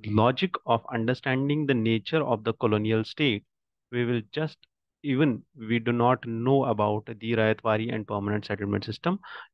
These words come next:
just by knowing these facts or just by knowing this logic that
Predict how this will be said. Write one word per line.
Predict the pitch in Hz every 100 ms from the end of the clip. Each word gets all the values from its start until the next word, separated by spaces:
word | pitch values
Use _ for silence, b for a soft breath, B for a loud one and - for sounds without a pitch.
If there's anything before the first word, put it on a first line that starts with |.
| 143
just | 170 175 -
by | 151
knowing | 147 127 131 135
these | 127 127 -
facts | 107 101 101 - - _
or | 117 110
just | 120 123 120
by | 120
knowing | 113 117 127 143 131
this | 131 -
logic | 104 107 117 123 127 - - b b _ _
that | 117 120